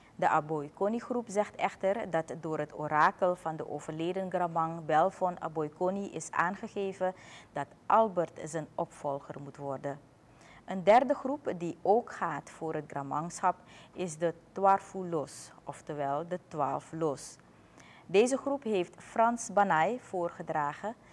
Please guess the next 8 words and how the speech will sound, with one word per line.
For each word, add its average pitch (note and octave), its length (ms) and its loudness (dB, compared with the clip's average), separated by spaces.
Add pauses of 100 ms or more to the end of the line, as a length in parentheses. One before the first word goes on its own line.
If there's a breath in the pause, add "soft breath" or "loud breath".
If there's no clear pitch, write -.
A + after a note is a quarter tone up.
(160 loud breath)
en E3+ 280 -2 (100)
traditioneel E3+ 1000 -2
ingezworen E3 880 -4
als D3 440 -2
de F3+ 160 2
Gramang D#3+ 520 0
der C#3+ 160 -2
Sarmakaners. D3+ 1000 -4